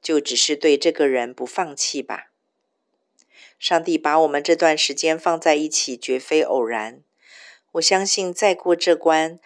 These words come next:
再下这城。不论那个上帝要你去陪走第二里路的对方是否有改变，但是上帝一定会再次看到，也享受到我的孩子不再一样的荣耀。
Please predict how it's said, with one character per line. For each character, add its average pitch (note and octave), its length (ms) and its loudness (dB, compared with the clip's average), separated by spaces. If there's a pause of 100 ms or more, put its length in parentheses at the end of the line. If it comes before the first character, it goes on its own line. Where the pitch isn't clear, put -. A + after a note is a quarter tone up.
(180)
再 F#3 240 2
下 D3+ 320 0
这 C#3+ 160 -4
城。 - 240 -6 (1500)
不 C3 100 -6
论 D#3 280 6
那 D#3+ 80 0
个 C#3+ 100 0
上 D3+ 320 0
帝 D3+ 200 -4
要 D3+ 180 0
你 B2 100 -10
去 - 220 -8
陪 C3+ 280 -2
走 - 260 0
第 F3+ 200 2
二 F3 80 6
里 C#3 140 -6
路 D#3+ 220 -6
的 C3+ 200 2
对 D3+ 220 0
方 D#3 420 -4 (340)
是 - 320 2
否 B2 240 2
有 A#2+ 160 0
改 G#2 240 -2
变， - 320 -8 (1000)
但 C#3 200 0
是 C#3 140 0
上 D3 320 2
帝 D3 160 -6
一 C#3+ 240 -6
定 G3+ 240 0
会 F3 180 6
再 F3 320 2
次 - 280 -6
看 D3+ 320 -6
到， C#3+ 260 0 (280)
也 C3+ 120 0
享 C#3 320 0
受 D#3 240 2
到 C#3 300 0 (260)
我 C3+ 180 -2
的 C#3 80 0
孩 C3 280 -2
子 - 180 -14
不 - 160 -14
再 C#3+ 300 -2
一 A#2+ 180 -10
样 C3+ 240 -4
的 A2+ 140 -6
荣 G2+ 260 -10
耀。 B2 300 -8